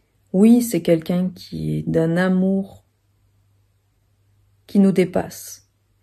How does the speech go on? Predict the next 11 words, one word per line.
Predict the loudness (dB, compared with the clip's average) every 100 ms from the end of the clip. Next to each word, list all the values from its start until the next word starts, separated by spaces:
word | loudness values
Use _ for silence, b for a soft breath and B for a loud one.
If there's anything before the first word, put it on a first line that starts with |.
| _ _ _ _
mais | 0 2 2 0
c'est | -2 0
aussi | 2 2 -2 -6 -6 -6 _ _ _ _
quelqu'un | -2 -2 -2 -2 -2
qui | -4 -6
est | -4
d'une | -2 -4 -4
justice | -4 -4 -6 -10 -12 -12 -14 -18 -20 _ _ _ _ _ _ _ _ _ _ -4
qui | 0
nous | 0
dépasse. | 0 -2 -4 -10 -14 -20 -20